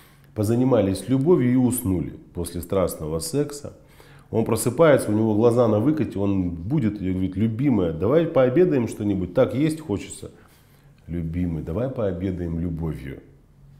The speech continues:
Блин, ну ладно, не могу ж отказать я любимой жене, молодая. Опять позанимались любовью и уснули. Уже ближе к вечеру жена открывает глаза, поворачивает, смотрит на,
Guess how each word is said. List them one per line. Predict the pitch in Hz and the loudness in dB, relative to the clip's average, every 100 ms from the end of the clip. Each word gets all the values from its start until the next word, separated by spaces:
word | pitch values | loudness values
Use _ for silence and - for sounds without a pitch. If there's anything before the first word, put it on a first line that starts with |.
| - - - | -20 -20 -20
Блин, | - - - 76 | -20 -16 -12 -10
ну | 71 | -10
ладно, | - 73 - 71 | -12 -12 -12 -14
не | 76 | -10
могу | 80 82 101 | -8 -6 -6
ж | 92 | -6
отказать | 80 87 90 85 - | -8 -6 -4 -6 -6
я | |
любимой | 80 82 90 80 | -8 -6 -6 -6
жене, | 78 85 98 104 | -6 -6 -4 -4
молодая. | 85 82 82 104 104 - - - - - - - - - - - - - - | -4 -8 -6 -4 -4 -8 -16 -20 -20 -20 -20 -20 -20 -20 -20 -20 -20 -20 -4
Опять | 107 104 135 113 | -2 6 6 6
позанимались | 98 101 107 104 98 95 | 2 2 4 4 4 0
любовью | 135 123 135 180 131 | 0 2 8 8 8
и | 131 135 | 6 8
уснули. | 135 - 113 101 78 - - - - - - | 6 4 2 2 0 -6 -14 -20 -20 -20 -12
Уже | 95 104 123 | -4 2 2
ближе | 117 147 113 | 4 2 2
к | 110 | -2
вечеру | 113 165 175 147 123 110 101 - - - | 2 4 4 2 0 0 -2 -10 -16 -6
жена | 92 120 131 | 0 4 4
открывает | 131 110 113 113 101 | 4 -2 2 4 4
глаза, | 98 104 98 131 131 | 4 2 4 2 2
поворачивает, | - - 101 107 120 - 110 110 | 0 -2 0 2 0 -2 -2 -2
смотрит | 110 107 120 123 - 104 - | -2 -4 -4 -6 -14 -14 -8
на, | 110 110 110 107 | -6 -2 -2 -4